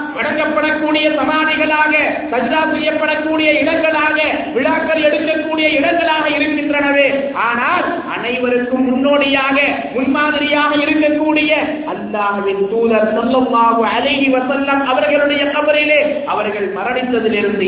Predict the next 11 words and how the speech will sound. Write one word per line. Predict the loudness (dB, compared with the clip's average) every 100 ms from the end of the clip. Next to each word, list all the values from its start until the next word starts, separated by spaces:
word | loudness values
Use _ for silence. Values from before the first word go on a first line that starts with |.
| 2
இன்று | 2 2 2 2 2
வரை | 2 2 -2 -4 -8 -12 -16 -20 -20 -20 -8
விழாக்கள் | -2 0 0 -2
எடுக்கப்படுவது | -2 -2 -2 -2 -2 -2 0 0
இல்லை. | 0 0 0 0 -2 -4 -8 -10 -12 -2
இது | 0
கியாமத் | 2 2 0 0 -2 -2
நாள் | -2 -2
வரைக்கும் | -2 -2 -2 -2
விழாக்கள் | 0 0 0 0
எடுக்கப்படாது. | 0 0 -2 -2 0 2 2 0